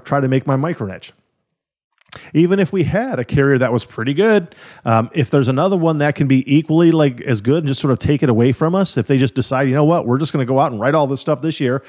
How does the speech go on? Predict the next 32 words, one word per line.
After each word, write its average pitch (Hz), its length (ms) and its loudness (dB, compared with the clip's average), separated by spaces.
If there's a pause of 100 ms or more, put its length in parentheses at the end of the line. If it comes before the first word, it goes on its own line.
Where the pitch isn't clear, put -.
(240)
that's 151 200 -6
not 160 200 -4
necessarily 165 840 -2
a 135 100 -10
place 170 400 -4
in 135 100 -6
which 143 220 -4
I 139 60 -2
wanna 139 260 -2
put 147 160 -4
all 147 100 4
my 139 120 2
marbles. 131 500 0 (1200)
So 139 360 2
if - 180 -8
I 139 120 0
don't 170 140 -4
have 156 180 0
number 139 240 -2
one 127 300 -2
and 135 280 -2
number 190 240 0
two, 143 720 0
I'm 135 220 -8
probably 123 540 -4
not 117 240 -8
gonna 120 160 -8
make 110 240 -6
that 117 160 -4
my 110 100 -6
micro 107 320 -4
niche. 107 400 -8